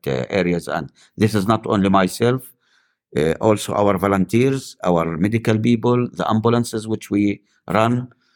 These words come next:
uh, is doing this duty all the time. We have many people who still working with us, and, uh, they got, uh, injury during their work, during their duty, and soldiers, they are not following the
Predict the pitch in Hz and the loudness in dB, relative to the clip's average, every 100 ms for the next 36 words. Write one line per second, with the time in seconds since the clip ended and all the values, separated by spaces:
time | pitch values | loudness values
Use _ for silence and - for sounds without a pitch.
0 | _ _ - 92 90 85 95 - 110 107 | _ _ 0 2 2 0 -4 0 2 2
1 | 87 95 - - 95 92 90 82 64 - | -2 -6 -6 -6 -4 -4 -4 -4 -6 -12
2 | - - _ _ 98 107 104 104 92 82 | -18 -20 _ _ -2 0 2 0 0 0
3 | 101 113 107 110 104 110 117 98 95 - | 2 2 2 0 2 2 2 0 -4 -2
4 | 98 90 98 90 104 87 85 69 87 101 | 0 4 2 2 -2 -2 -2 -2 -2 -2
5 | - - - _ _ _ _ _ - 92 | -8 -18 -20 _ _ _ _ _ 0 2
6 | 90 87 85 85 85 85 82 80 82 92 | 4 2 0 0 0 0 0 -2 0 0
7 | 85 98 92 _ - 80 82 110 95 104 | 0 -2 -2 _ -4 -2 -2 -2 0 2
8 | 107 110 95 95 85 80 80 87 78 90 | 2 0 0 0 0 -2 0 2 2 2
9 | 110 120 - - _ 78 85 87 82 76 | 2 0 -8 -20 _ -6 -2 0 0 -2
10 | 82 82 104 107 123 - 92 90 - - | -2 -2 -4 -2 -4 -2 0 -2 -4 -2
11 | 139 139 98 90 90 90 87 95 101 101 | 0 0 0 0 -2 -6 -4 -2 2 0
12 | 101 117 127 - 131 131 127 113 101 101 | 2 -2 -4 -2 0 2 2 0 2 2
13 | 98 | 2